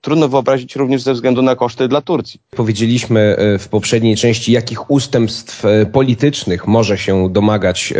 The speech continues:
Speaker 2: e, Ankara, mm, od Szwecji, a szerzej też od, od, od Zachodu, czyli zniesienia od Europy, zniesienia sankcji nałożonych w roku dwa tysiące dziewiętnastym. Mm, e, o tych kosztach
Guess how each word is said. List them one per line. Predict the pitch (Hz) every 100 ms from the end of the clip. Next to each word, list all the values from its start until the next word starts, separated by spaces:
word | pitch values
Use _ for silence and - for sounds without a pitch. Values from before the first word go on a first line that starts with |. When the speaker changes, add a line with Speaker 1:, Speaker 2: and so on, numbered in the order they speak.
| 101
Speaker 2:
e, | 101
Ankara, | 104 104 120 98 92 - - - - -
mm, | 107 110
od | 120 120
Szwecji, | - 190 -
a | 127
szerzej | 110 139 123
też | 113 107 113
od, | 107 -
od, | 104 -
od | - 107 107
Zachodu, | 107 104 101 120 107
czyli | 110 104
zniesienia | 101 104 110 107
od | 107
Europy, | 110 120 113
zniesienia | 95 101 113 110 95 - -
sankcji | - 120 113 -
nałożonych | 95 98 101 101 95
w |
roku | 101 107 101
dwa | 90
tysiące | - - 107 104
dziewiętnastym. | 107 107 110 101 - 139 175 - - - -
Mm, | 120 120 117
e, | 117 117 117
o |
tych | 123 127
kosztach | 160 156 - 113 101